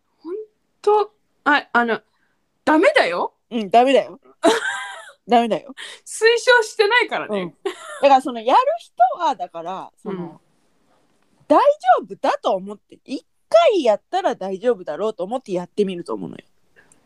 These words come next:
Speaker 1: ああ。
Speaker 2: まあ、試しにとか。
Speaker 1: ああ。
Speaker 2: なんか、いけるよ、いけるよ、みたいな感じで。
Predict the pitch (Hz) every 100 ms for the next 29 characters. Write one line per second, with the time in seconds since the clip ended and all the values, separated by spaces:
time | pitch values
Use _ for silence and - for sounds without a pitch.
0 | - 180 175 175 170 175 170 165 160 156
1 | 151 143 - - _ _ _ _ - 311
2 | 320 202 277 226 269 - 220 165 - -
3 | - _ _ 175 180 180 185 180 175 165
4 | 160 147 214 269 233 147 _ _ - 359
5 | 480 320 208 392 392 247 175 170 151 180
6 | 170 170 113